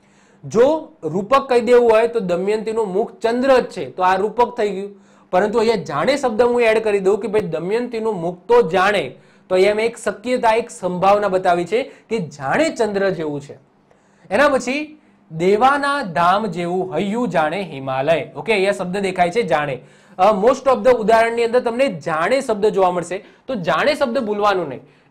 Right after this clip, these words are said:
જ્યારે પણ જાણે શબ્દ લખેલો હોય, અલંકાર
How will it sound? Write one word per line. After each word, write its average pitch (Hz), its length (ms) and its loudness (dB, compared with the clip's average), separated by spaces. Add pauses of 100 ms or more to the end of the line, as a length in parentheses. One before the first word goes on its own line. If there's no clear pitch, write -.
જ્યારે 170 360 2
પણ 269 220 -2
જાણે 180 460 -2
શબ્દ 226 280 -2
લખેલો 208 460 0
હોય, 175 320 2 (380)
અલંકાર 220 520 4